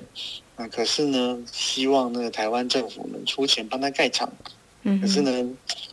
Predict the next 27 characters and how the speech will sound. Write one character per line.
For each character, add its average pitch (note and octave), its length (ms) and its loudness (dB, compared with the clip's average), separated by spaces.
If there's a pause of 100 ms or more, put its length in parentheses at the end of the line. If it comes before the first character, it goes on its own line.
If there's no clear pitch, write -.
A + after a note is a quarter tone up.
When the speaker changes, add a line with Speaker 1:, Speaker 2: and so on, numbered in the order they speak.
(140)
Speaker 1:
这 C#3+ 140 -2
个 A#2+ 260 4 (220)
其 - 220 -2
实 B2+ 120 -2
政 B2+ 220 2
府 G#2+ 160 -8
也 G2+ 160 0
不 G2+ 220 -6
见 C3+ 200 2
得 A2+ 140 0
想 G2+ 160 2
要 A2+ 100 0
出 B2 220 0
这 C3+ 80 -2
么 A#2+ 140 0
多 A#2 120 4
经 A#2 220 -2
费 - 380 0 (180)
帮 A#3+ 160 0
三 A#3 160 2
家 A#2 100 2
公 A2 220 0
司 - 100 -10
都 A#2 140 0
盖 G#2+ 200 -2
厂 - 260 -6
嘛。 - 80 -12